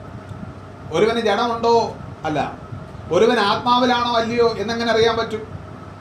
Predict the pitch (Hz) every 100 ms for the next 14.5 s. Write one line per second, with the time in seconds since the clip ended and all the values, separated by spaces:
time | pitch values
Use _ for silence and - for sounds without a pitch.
0 | - - - - - - - - - -
1 | - - 165 247 254 233 208 - 233 233
2 | 240 240 226 226 233 220 226 226 214 220
3 | 214 202 - - - - - - - -
4 | - - - - - - - - - -
5 | - - - - 151 185 247 247 233 214
6 | 240 254 214 233 240 240 247 240 233 226
7 | 208 226 240 208 196 233 247 240 220 226
8 | 226 214 226 220 - - - 214 214 190
9 | 214 240 240 240 233 233 220 214 214 214
10 | 214 208 208 - - 156 185 247 262 247
11 | 226 220 208 214 208 214 208 214 202 214
12 | 220 - 175 - - - - - - -
13 | - - - - - - - - 156 -
14 | 202 233 226 -